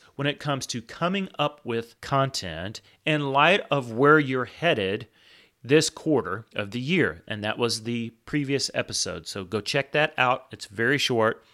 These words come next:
That's the first thing that helps us. We have to know where we're headed. And then we have to know what we're talking about. What kind of content do we want to talk about in order to go accomplish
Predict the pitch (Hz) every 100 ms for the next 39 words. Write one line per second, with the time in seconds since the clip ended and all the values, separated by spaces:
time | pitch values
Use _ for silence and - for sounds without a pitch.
0 | _ - _ _ - 117 - - 170 -
1 | 143 131 101 117 113 - - 110 - 151
2 | 175 160 160 160 175 131 120 104 151 156
3 | _ _ - - - - 123 131 180 180
4 | - 147 135 123 139 - 123 113 117 110
5 | 101 87 85 117 143 - 160 147 - 147
6 | 156 151 113 110 - _ - 120 113 139
7 | 147 147 147 120 135 131 110 87 85 90
8 | 117 107 107 98 98 104 101 - - 135
9 | 135 - 98 -